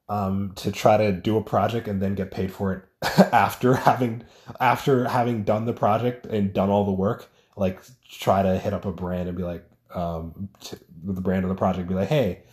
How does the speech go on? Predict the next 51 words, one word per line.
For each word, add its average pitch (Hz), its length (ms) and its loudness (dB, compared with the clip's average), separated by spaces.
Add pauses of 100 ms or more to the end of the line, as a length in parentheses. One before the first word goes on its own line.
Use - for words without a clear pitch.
I 127 80 0
have 131 260 4
this. 120 240 0
Do 98 120 -6
you 101 80 -2
wanna 104 180 -4
pay 151 180 -2
me 101 120 -2
for 76 240 -10
it?" - 160 -18
That's 104 120 -6
probably 85 280 -2
a 76 40 -12
terrible 90 280 -14
idea, 80 260 -12 (300)
but 190 100 6
I'm 190 80 6
gonna 147 180 2
do 104 160 0
it. - 160 -8 (380)
Um, 117 480 2 (920)
Bruce 151 240 4
Koss 139 300 2
ginger 107 300 -2
ale. 82 100 -2
I 87 80 -2
really 101 360 0
fucking 104 360 -4
love 95 400 -2 (140)
Bruce 98 200 -4
Koss 101 280 -2
ginger 101 260 -4
ale. 117 140 -2
And 107 160 0
I - 20 4
also 135 200 2
love 104 200 -2
Reed's 107 540 -4 (580)
ginger 110 320 -4
ale, 120 160 -2
like, 95 220 -2 (280)
or 95 140 -4
ginger 104 260 -4
beer. 117 340 -2 (1080)
I 113 60 -2
think 101 220 -2
both 98 160 2
of 104 80 -6
them 101 140 -2
shits - 460 -6
are 95 340 -2